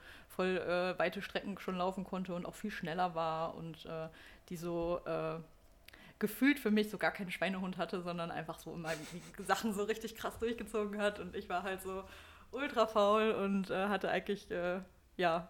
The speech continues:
mit tausend anderen Dingen immer zu kämpfen, äh, in meinem Kopf und, äh, irgendwie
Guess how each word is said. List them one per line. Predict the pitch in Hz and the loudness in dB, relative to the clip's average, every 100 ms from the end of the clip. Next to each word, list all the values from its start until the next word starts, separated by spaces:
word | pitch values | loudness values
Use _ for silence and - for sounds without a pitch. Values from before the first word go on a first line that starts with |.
| - | -12
mit | 185 | -8
tausend | - 214 214 | 2 4 4
anderen | 208 214 220 | 4 4 4
Dingen | 214 214 214 | 4 4 4
immer | 208 214 214 | 4 4 2
zu | - | 0
kämpfen, | 220 208 - 208 202 | 0 0 0 0 2
äh, | 196 190 | 0 0
in | 208 | 2
meinem | 202 208 | 2 2
Kopf | 220 208 - | 0 -2 -2
und, | 180 185 185 | -4 -2 -2
äh, | 175 175 | -2 0
irgendwie | - 294 311 254 277 | 4 4 6 2 2